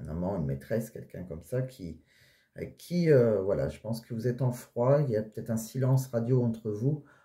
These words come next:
En tout cas, on voit bien que, garde, enfin, même si vous y croyez plus, il faut être, euh, très optimiste parce qu'il y a vraiment une, une réconciliation. On l'a vu là, je l'ai vu, je l'ai vu là. Vous voyez, quelqu'un qui s'était retiré.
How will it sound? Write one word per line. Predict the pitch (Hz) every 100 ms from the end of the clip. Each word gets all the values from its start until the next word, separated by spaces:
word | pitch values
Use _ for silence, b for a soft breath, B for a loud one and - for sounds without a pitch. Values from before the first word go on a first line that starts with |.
| B
En | 127
tout | 131 131
cas, | 156 151
on | 143
voit | 117 113
bien | 107 123 139 139
que, | - 120 92 82 69 - - _ _ _ _ _
garde, | 131 127 131 -
enfin, | - 101 95
même | 107 139
si | 139 156
vous | 143
y |
croyez | - 147 139 135
plus, | - 185
il |
faut | 180 135 127 127
être, | 127 -
euh, | 117 107
très | - 143 139
optimiste | 139 - 160 196
parce | 160 -
qu'il | 135
y |
a | 123
vraiment | 135 147
une, | 147 120 101 92 101
une |
réconciliation. | - 139 139 135 - 113 110 - 92 - B B B B -
On |
l'a | 107 117
vu | 117 113 113
là, | 135 151 156 160
je | 151 131
l'ai | 113
vu, | - -
je | - 117
l'ai | 104
vu | 104 104
là. | 123 147 175 -
Vous | -
voyez, | 113 123 - -
quelqu'un | - 117
qui | 113 -
s'était | - 104 113 - -
retiré. | 113 120 - 135 127 147 147